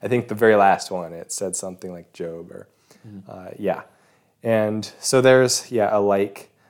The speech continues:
Speaker 1: Uh, one of the dislikes, I think, happened. So we mentioned the fast pace early on in the film. Uh, there's kind of a flashback moment to open it up. It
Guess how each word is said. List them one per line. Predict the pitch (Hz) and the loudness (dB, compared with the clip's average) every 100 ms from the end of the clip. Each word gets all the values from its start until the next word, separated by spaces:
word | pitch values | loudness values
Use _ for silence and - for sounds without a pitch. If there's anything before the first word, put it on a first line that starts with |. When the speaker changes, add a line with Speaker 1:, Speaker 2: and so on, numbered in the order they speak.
| - | -4
Speaker 1:
Uh, | 113 120 | 2 4
one | 151 | 6
of | 170 | 6
the | 156 | 4
dislikes, | 127 135 - 147 147 - - | 4 4 6 4 2 -4 -2
I | 131 | -2
think, | 143 135 | 2 0
happened. | - 131 123 135 127 123 | 2 0 2 2 2 4
So | 135 120 117 117 | 4 4 4 0
we | 127 | -2
mentioned | 123 123 127 120 | 0 0 -2 -4
the | |
fast | 104 117 110 110 - | -4 -2 -2 -2 -8
pace | - 104 101 104 | -4 -2 -2 -2
early | 101 101 | 0 2
on | 101 98 | 2 -2
in | 95 | -4
the | |
film. | 92 98 92 95 92 - _ _ _ | -6 -2 0 0 -6 -14 _ _ _
Uh, | 113 104 | 2 2
there's | 107 104 | 4 0
kind | - 120 | 0 0
of | 95 | -2
a | |
flashback | - 117 110 110 117 101 - | 0 4 4 2 0 0 0
moment | 104 98 95 | -4 -4 -4
to | - | -4
open | 101 98 98 | -4 -4 -6
it | 92 | -2
up. | 90 90 - - _ | -2 -2 -6 -20 _
It | 107 | -4